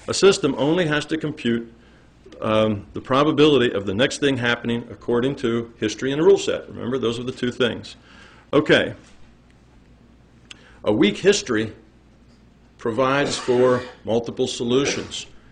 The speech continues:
Whenever you have uncertainty, the system only has to abide by those two rules. So if any one of those rules is loose, then the system has leeway, right, to, to the solution that it can provide for you.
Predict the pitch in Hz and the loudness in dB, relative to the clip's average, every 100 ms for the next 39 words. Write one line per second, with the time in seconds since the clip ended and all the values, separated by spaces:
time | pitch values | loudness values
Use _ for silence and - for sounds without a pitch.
0 | - - 113 147 196 190 147 160 160 143 | -18 -6 0 2 2 -2 -2 -2 -2 -4
1 | 135 - 165 - 170 - 95 - - - | -4 -2 0 0 -4 -6 -8 -10 -18 -20
2 | - _ _ _ - - 196 - 180 165 | -20 _ _ _ -10 -2 0 0 -2 -2
3 | 151 151 - 110 123 127 127 131 - 131 | -2 -4 -4 -2 0 0 0 -2 -2 -2
4 | 165 139 - 127 127 127 151 165 160 151 | 0 0 0 0 2 2 2 2 2 2
5 | 127 147 120 98 117 175 139 117 - - | 0 -2 -4 -4 4 6 6 2 -6 -10
6 | - _ _ - 131 135 135 - - - | -20 _ _ -2 0 0 -4 -12 -20 -14
7 | - 131 165 165 139 131 147 208 131 85 | -8 -2 -2 -2 -2 0 2 4 2 0
8 | - - _ - 127 131 127 123 - 131 | -6 -16 _ -6 -6 -4 -4 -4 -4 -6
9 | 120 147 135 190 - 110 117 - 139 147 | -4 2 4 4 0 -4 -4 -4 -6 -4
10 | 156 165 - - - | -2 -2 -4 -8 -8